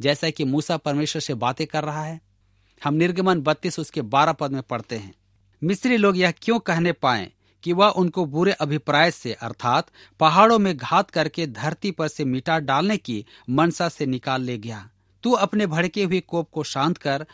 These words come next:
और अपनी प्रजा को ऐसी हानि पहुंचाने से फिर जा।" मित्रों, तब मूसा प्रभु से कहता है कि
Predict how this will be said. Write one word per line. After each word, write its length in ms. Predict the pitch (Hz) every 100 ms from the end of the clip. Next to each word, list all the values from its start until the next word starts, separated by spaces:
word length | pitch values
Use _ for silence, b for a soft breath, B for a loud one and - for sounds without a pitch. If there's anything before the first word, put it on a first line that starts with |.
| b
और 220 | 156 175 -
अपनी 280 | 175 - 202
प्रजा 360 | - 170 165
को 200 | 202 185
ऐसी 300 | 156 147 -
हानि 300 | 156 131 165
पहुंचाने 540 | 165 135 127 - 170 160
से 300 | - 120 117 b b
फिर 180 | - 139
जा।" 320 | 113 123 104 - _ _ -
मित्रों, 260 | 214 254 247
तब 160 | 208
मूसा 300 | 170 175 196
प्रभु 300 | 185 156 160
से 160 | 160 160
कहता 400 | - 135 - 143
है 320 | 113 117 - _ _
कि 100 | -